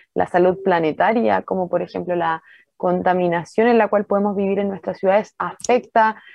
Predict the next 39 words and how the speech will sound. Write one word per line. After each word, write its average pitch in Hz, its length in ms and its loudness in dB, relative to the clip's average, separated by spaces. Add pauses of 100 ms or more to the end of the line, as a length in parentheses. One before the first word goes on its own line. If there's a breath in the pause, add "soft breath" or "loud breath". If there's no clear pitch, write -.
(200 loud breath)
eh, 185 260 4
nuestra 190 680 0
salud 185 400 4
y 233 60 4
por 190 160 0
lo 175 160 2
tanto 185 260 -2
no 185 100 0
es 190 120 -6
solamente 185 480 -2
que 185 80 -2
nosotros 196 420 -4
nos 190 140 -8
tomemos 185 260 -4
un 190 160 -6
remedio, 170 400 -4
sino 180 260 -8
también 170 300 -4
una 170 180 -6
condición 170 540 -8 (300 soft breath)
del 180 240 0
ambiente. 175 420 0
Entonces 185 400 -4 (300 soft breath)
está - 240 -2
súper 226 260 0
bueno 247 280 2
justamente 226 540 -2
a 254 60 -2
propósito 220 540 -2
de 190 340 2 (160)
si - 80 -8
están 190 240 -4
ahí 196 340 0 (380 loud breath)
metiéndose 220 680 2
en 214 40 0
la 214 80 2
exploración 214 540 -2
de 220 80 -2
futuros, 214 500 0